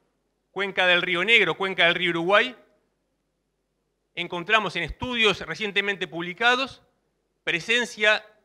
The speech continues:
de agroquímicos en peces, y no en dos o tres peces. Noventa y seis por ciento de los ejemplares muestreados tenían en promedio cuatro tipos distintos de agroquímicos.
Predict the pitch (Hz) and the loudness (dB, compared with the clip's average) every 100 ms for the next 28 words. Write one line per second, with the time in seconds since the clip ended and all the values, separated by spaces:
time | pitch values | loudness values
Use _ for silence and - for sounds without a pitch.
0 | _ 147 170 180 - _ _ 147 165 175 | _ -2 0 0 -4 _ _ -2 -2 -4
1 | 170 254 240 247 226 - 180 156 240 - | -4 -6 -4 -2 -2 -4 -10 0 0 0
2 | 120 - _ _ _ - 175 247 254 180 | -8 -16 _ _ _ -16 -6 -4 -2 -4
3 | 175 160 139 175 139 151 180 190 190 196 | -8 -10 -12 -14 -14 -10 -6 -6 -6 -6
4 | 262 233 214 247 214 190 - 165 156 208 | -4 -4 -4 -4 -2 -4 -4 -8 -4 0
5 | 226 226 - - - - - _ _ _ | 2 0 -6 -14 -18 -20 -20 _ _ _
6 | _ _ _ _ - 170 165 208 247 247 | _ _ _ _ -12 -10 -8 2 4 4
7 | 254 - _ _ _ 170 196 190 185 190 | 0 -6 _ _ _ -6 -4 -4 -6 -8
8 | 226 254 240 - - 247 254 254 247 247 | -6 -6 -6 -8 -4 -4 -2 -2 -4 -4
9 | _ - 226 220 170 - 220 208 190 202 | _ -14 -8 -8 -10 -12 -12 -6 -2 -2
10 | 202 - _ _ - 147 170 254 262 180 | -4 -16 _ _ -10 -8 -8 -6 -6 -6
11 | 123 95 _ | -10 -14 _